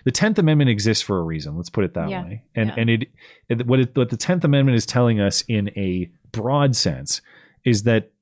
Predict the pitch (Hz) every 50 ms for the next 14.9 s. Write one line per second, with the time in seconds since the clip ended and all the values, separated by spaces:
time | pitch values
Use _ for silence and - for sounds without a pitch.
0 | _ _ 120 107 113 147 165 185 180 190 170 127 110 92 - 104 110 123 147 170
1 | 170 - _ _ _ _ _ _ _ _ - 117 113 113 135 147 151 151 147 135
2 | - - - - 110 113 135 147 165 156 131 113 - 117 113 123 135 135 135 135
3 | 131 120 104 101 92 98 113 135 147 - - - 117 120 120 - - - 135 127
4 | 131 131 - - - - 143 131 127 120 113 104 101 95 92 - - - 113 104
5 | - - 156 147 123 117 107 - - - 135 135 143 135 120 107 - - - 110
6 | 110 110 101 90 82 85 - _ _ _ _ _ _ _ - 98 - - - 113
7 | 107 107 - - - - 104 101 98 90 87 85 - - 113 104 101 90 82 85
8 | 90 92 92 87 85 80 80 80 - 104 92 85 78 76 80 80 80 78 78 71
9 | 65 69 - _ _ - - - - - - - - - _ _ _ _ 104 101
10 | 98 101 98 87 104 95 90 85 85 85 82 82 - _ _ _ _ _ _ _
11 | _ _ _ _ _ _ _ _ _ _ _ _ _ _ - - 123 120 - -
12 | 143 135 127 - - 127 131 - - - - - 131 131 131 131 - - _ _
13 | _ _ - - - _ _ _ _ _ _ _ _ _ _ _ _ _ _ _
14 | _ _ 120 104 143 147 156 147 - - 170 156 147 135 123 123 -